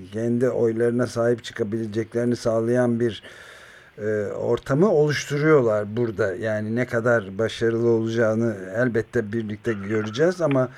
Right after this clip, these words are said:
bu uğurda mücadele edilmesi son derece önemli sizin de dediğiniz gibi. Yani tüm siyasi parti, yani, e, bu pla-, platformun,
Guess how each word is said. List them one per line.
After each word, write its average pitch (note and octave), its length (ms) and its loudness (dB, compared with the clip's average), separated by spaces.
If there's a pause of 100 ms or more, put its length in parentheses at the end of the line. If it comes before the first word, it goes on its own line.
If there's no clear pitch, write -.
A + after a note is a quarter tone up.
(420)
bu D3 400 10
uğurda C3 340 4
mücadele B2 560 4
edilmesi B2 460 0
son C#3 320 0
derece A#2 300 0
önemli A#2 380 2
sizin G#2+ 320 -6
de G2+ 140 -8
dediğiniz A2 580 -4
gibi. G#2 220 -8
Yani A#2 260 -2 (120)
tüm E3 200 2
siyasi G#2+ 520 -2
parti, G2 360 -4
yani, G#2+ 340 -4 (440)
e, A2+ 300 4
bu A#2 140 -2 (680)
pla-, A2+ 360 -2
platformun, A#2+ 680 2